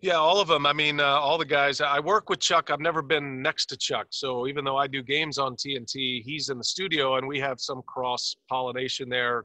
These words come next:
coming back from half times or whatever. And I've been in a lot of events with him, uh, not off the air, you know, not, not on the broadcast. Um, but I was, I was looking forward to that and, and,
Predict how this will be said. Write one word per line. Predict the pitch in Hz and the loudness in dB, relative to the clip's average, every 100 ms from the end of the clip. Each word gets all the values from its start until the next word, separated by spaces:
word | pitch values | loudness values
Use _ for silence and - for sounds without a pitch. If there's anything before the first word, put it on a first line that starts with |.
| - | -8
coming | 123 | -10
back | 113 113 - | -6 -6 -6
from | 120 113 107 | -10 -10 -10
half | 127 123 | -6 -6
times | - 123 120 117 | -4 -4 -4 -6
or | 113 | -10
whatever. | 113 127 113 107 113 | -4 -4 -4 -4 -4
And | 110 110 - | -6 -12 -6
I've | 117 110 | -6 -4
been | 139 | -6
in | 127 | -4
a | 117 | -4
lot | 120 117 | 0 0
of | 110 | -2
events | 110 120 120 | -8 -10 -8
with | 120 110 | -14 -10
him, | 117 117 110 _ _ _ _ _ - | -8 -8 -12 _ _ _ _ _ -8
uh, | 107 107 107 | -4 -2 -4
not | 120 120 120 | -4 -2 2
off | 165 - | 0 0
the | 123 | -6
air, | 107 98 | -6 -6
you | 110 | -6
know, | 107 | -6
not, | 117 117 - | -4 -4 -4
not | 117 117 | -6 -2
on | 123 | -4
the | 120 | -4
broadcast. | 110 113 107 110 104 - - _ _ - | -4 -4 -6 -10 -8 -8 -12 _ _ -8
Um, | 117 113 113 | -4 -2 -2
but | 120 | -2
I | 143 | 0
was, | 160 151 120 | 0 -2 -2
I | 131 | -2
was | 135 147 | -4 -4
looking | 165 160 | -6 -6
forward | 135 170 190 | -4 -2 0
to | 131 | 0
that | 117 107 104 | -2 -2 -6
and, | 101 107 | -16 -8
and, | 127 120 | -6 -6